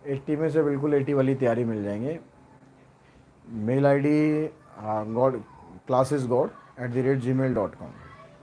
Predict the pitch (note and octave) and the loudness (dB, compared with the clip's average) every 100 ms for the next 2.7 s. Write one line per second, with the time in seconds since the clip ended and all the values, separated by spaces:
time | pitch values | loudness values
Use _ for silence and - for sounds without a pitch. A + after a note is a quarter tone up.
0 | - - - - - - - - C3+ C#3+ | -20 -20 -20 -20 -20 -20 -20 -14 -2 -2
1 | F#2 G#2+ A2 A#2 A#2 C3+ B2 A#2 B2+ C#3+ | 0 -2 -4 -4 -2 0 2 0 -2 -2
2 | C#3 A#2+ A#2+ C3 A#2 A2 D#3 | -2 0 0 -2 -4 -4 -4